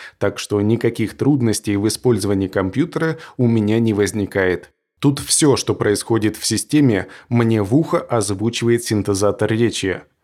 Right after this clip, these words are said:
Краем глаза, вернее, остатками зрения через экранную лупу, я пытаюсь рассмотреть детали интерфейса,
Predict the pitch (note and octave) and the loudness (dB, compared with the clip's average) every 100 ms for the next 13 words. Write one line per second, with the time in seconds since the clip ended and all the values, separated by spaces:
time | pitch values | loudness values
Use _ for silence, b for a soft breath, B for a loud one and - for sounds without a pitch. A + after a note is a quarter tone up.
0 | - F3+ G#3+ C#3+ G2+ A#2 D#3 C3 C3+ - | -2 2 4 4 2 2 2 2 0 0
1 | A2 A2+ G#2 G#2 G#2 - A#2 - A#2 G2+ | 0 2 2 2 0 -2 -6 -4 -4 -4
2 | - F#2+ F#2 G#2+ D3 C#3+ A2 F#2+ A2 G#2+ | -4 -4 -2 0 2 4 2 0 0 0
3 | G#2 A2 B2 A2 G2 F#2+ A2 F3+ E3+ C#3+ | 0 0 0 0 0 0 0 0 0 -2
4 | C#3+ B - E3+ G3+ D3 C#3 D#3+ C#3+ B2 | -2 B -2 0 2 0 0 0 0 0
5 | A2+ - G#2 G2+ C#3 D3 - - A2 A2+ | 0 0 -2 -2 0 0 -2 -6 -4 -2
6 | A2+ A2 A2 - A2 G#2+ G#2 A2+ G2+ - | 0 0 0 -2 -2 -2 -2 -2 -2 0
7 | G2 | -4